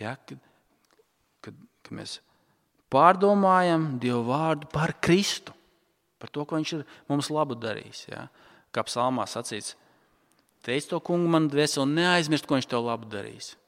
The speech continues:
Viņš piedod visus tavus grēkus, un viņš dziedē visus tavus vainas." Lūk, viņš savā labvēlībā, Kristu atnāk pie mums, un Svētais Gars iepriecina mūsu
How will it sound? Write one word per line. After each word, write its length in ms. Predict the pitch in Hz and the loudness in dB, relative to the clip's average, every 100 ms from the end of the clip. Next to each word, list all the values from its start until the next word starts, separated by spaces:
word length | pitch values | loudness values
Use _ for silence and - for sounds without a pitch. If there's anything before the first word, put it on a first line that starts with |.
| _ _ _ _ | _ _ _ _
Viņš 140 | - | -16
piedod 220 | 107 107 110 | -12 -12 -6
visus 240 | 143 - | -6 -6
tavus 260 | 156 151 131 | -6 -4 -4
grēkus, 520 | 131 117 113 - - | -4 -4 -4 -8 -10
un 100 | 117 | -8
viņš 100 | - | -8
dziedē 340 | 113 110 107 | -6 -6 -4
visus 240 | 101 113 - | -6 -8 -10
tavus 380 | - 113 107 - | -12 -16 -16 -16
vainas." 520 | 117 113 123 120 - | -12 -10 -12 -14 -6
Lūk, 260 | 131 156 165 | -2 0 0
viņš 160 | - | -2
savā 160 | 160 151 | 2 4
labvēlībā, 640 | 151 151 143 139 123 123 | 6 6 4 4 2 0
Kristu 260 | 143 - 147 | -2 -2 -2
atnāk 240 | 165 135 | 0 -2
pie 100 | 135 | 0
mums, 220 | 135 151 | -2 -2
un 560 | - - - - _ - | -8 -20 -20 -20 _ -14
Svētais 320 | - 117 104 | -10 -10 -8
Gars 200 | 107 - | -6 0
iepriecina 440 | 160 175 165 156 | 2 2 2 2
mūsu 200 | 156 143 | 2 2